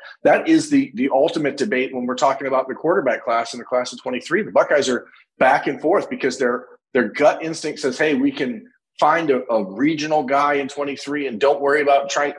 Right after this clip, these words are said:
trying to get the big fish." But then if a guy like Dante Moore, who's really freaking good, ends up playing at Notre Dame or Michigan because you didn't recruit him,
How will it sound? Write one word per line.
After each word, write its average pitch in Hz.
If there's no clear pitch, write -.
trying 143
to 127
get 131
the 123
big 131
fish." 147
But 143
then 180
if 175
a 156
guy 165
like 170
Dante 156
Moore, 151
who's 135
really 170
freaking 185
good, 156
ends 160
up 170
playing 170
at 156
Notre 156
Dame 165
or 139
Michigan 139
because 131
you 165
didn't 160
recruit 139
him, 120